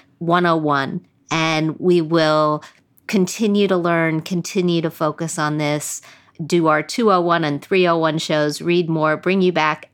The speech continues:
ask questions. I am just betting that our listeners are going to respond with mailbag questions. This is just what happens in Her Money Land. We do a show and we get mailbag questions. And so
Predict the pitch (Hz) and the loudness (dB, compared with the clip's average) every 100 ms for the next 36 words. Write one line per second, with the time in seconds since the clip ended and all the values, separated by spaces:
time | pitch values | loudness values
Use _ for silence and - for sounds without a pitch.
0 | _ - 208 - - 170 156 - 160 147 | _ 0 0 -2 -2 -2 -2 -4 -2 -2
1 | 151 151 - - - _ 190 196 214 240 | -2 -4 -8 -18 -20 _ 2 4 4 2
2 | 240 - - 196 175 - 202 214 - 165 | -2 -4 -2 0 0 0 0 0 0 2
3 | 139 123 - - _ _ _ _ _ 170 | 2 -2 -4 -14 _ _ _ _ _ -2
4 | 170 175 170 170 190 - 180 165 - - | 2 2 2 0 -2 -2 0 0 -2 -6
5 | 156 160 156 160 - 165 160 156 - - | -4 -2 -2 -4 -4 -4 -4 -6 -6 0
6 | 147 147 170 170 165 - 143 123 101 117 | 2 2 0 -2 -6 -4 -6 -4 -4 -6
7 | - - - - - - - - - 190 | -8 -10 -12 -16 -18 -20 -20 -20 -2 -2
8 | 185 180 175 - 180 - 165 - 208 214 | -2 -4 -2 0 0 0 -2 2 2 2
9 | - - 170 185 170 151 139 131 120 123 | 0 0 0 0 0 0 0 -2 -4 -6
10 | - - 160 180 202 214 208 175 170 165 | -6 -2 0 2 2 2 2 4 4 2
11 | 180 - - _ _ 170 160 156 156 151 | -2 -12 -20 _ _ -2 0 0 0 0
12 | 156 - 165 156 160 - 139 127 120 - | -2 -4 -2 0 0 0 -2 0 -2 -4
13 | - - - 147 - 165 156 - 170 165 | -6 -6 -8 -8 -4 -4 -4 0 0 0
14 | 156 | -2